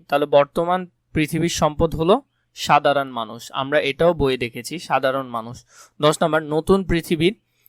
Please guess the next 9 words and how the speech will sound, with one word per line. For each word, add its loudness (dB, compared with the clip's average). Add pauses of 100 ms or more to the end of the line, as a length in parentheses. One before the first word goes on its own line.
(120)
অলিখিত 4
নিয়ম 4
কোনটি? -4
নতুন -2
পৃথিবীর -2
অলিখিত 2
নিয়ম 2
হলো 4 (360)
আন্তর্জাতিকতা। -2